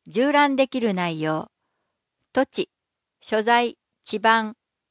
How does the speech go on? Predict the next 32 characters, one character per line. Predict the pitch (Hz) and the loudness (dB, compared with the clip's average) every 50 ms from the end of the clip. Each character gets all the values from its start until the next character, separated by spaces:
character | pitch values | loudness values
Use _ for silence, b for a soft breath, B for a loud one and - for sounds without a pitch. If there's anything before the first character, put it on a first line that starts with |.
| _ _ _ | _ _ _
地 | - 240 | -6 -2
目、 | 233 233 233 - - - 214 208 190 - _ _ _ | 0 0 0 -2 -2 -2 0 0 0 -2 _ _ _
地 | - | -20
籍、 | - - 233 226 220 - - 214 202 - - _ _ _ _ _ _ | -4 0 0 0 0 -2 -8 -8 -8 -8 -10 _ _ _ _ _ _
価 | - 175 180 | -2 -2 0
格。 | - 190 190 - - 185 185 - - _ _ _ _ _ _ _ _ _ _ _ _ _ _ _ _ _ | 0 -4 -4 -4 -8 -10 -10 -10 -12 _ _ _ _ _ _ _ _ _ _ _ _ _ _ _ _ _
家 | 294 320 311 277 | 2 2 2 2
屋、 | 226 - - 165 185 - _ _ _ _ _ _ _ _ | 0 -2 -8 -10 -10 -12 _ _ _ _ _ _ _ _
所 | _ - - 226 220 | _ -4 -4 -4 0
在、 | 196 233 233 233 240 233 - _ _ _ _ | 2 2 2 2 0 -4 -8 _ _ _ _
家 | - 214 247 | 2 2 2
屋 | 277 - - 269 247 | 2 2 -2 0 0
番 | 262 262 262 233 196 175 | 2 0 0 -2 -4 -4
号、 | 185 170 160 156 - - _ _ _ | -2 -2 -2 -4 -6 -12 _ _ _
種 | - - - 254 233 | -12 -6 -6 -2 0
類、 | 254 226 185 156 - _ _ _ _ _ | 0 0 0 -2 -6 _ _ _ _ _
構 | _ - 214 214 220 226 | _ 2 2 4 4 2
造、 | 202 214 208 202 196 190 - - _ _ | 0 0 0 0 0 -2 -4 -8 _ _
床 | 180 185 - 254 254 | -8 -2 2 2 2
面 | 254 262 269 262 240 | 2 2 -2 -2 -4
積、 | - - 175 - _ - 156 - _ _ | -4 -8 -10 -10 _ -14 -16 -16 _ _
価 | - - 185 | -12 -12 -8
格。 | - 185 - - - 180 180 - _ _ _ _ _ _ _ _ _ _ | -6 -6 -8 -6 -8 -10 -10 -10 _ _ _ _ _ _ _ _ _ _
問 | - 240 247 262 | 0 2 2 2
い | 262 | 2
合 | 254 254 | 2 2
わ | 254 254 | 0 0
せ | - 240 | -2 -6
先、 | 233 - 240 226 - - 233 208 - _ _ _ _ _ _ | -2 -2 -4 -4 -4 -6 -8 -8 -8 _ _ _ _ _ _
税 | _ 196 190 190 | _ -2 0 0
務 | 180 165 165 | -2 -4 -8
課。 | - - 170 151 | -10 -10 -14 -14